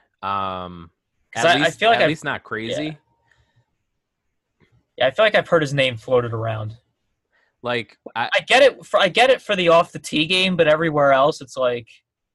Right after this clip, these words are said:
Speaker 2: he sucks on approach, and he's a very inconsistent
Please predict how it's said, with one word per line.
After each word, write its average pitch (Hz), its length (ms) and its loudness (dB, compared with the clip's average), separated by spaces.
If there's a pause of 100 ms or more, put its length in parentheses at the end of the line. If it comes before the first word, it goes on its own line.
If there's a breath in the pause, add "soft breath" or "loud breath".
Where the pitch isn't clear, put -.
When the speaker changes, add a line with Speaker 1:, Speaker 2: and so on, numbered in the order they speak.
(360)
Speaker 2:
he 156 120 -8
sucks 165 380 -2
on 156 140 0
approach, 120 800 -6 (840)
and 135 100 -2
he's 143 120 -6
a 135 40 -12
very 151 380 2
inconsistent 123 720 -12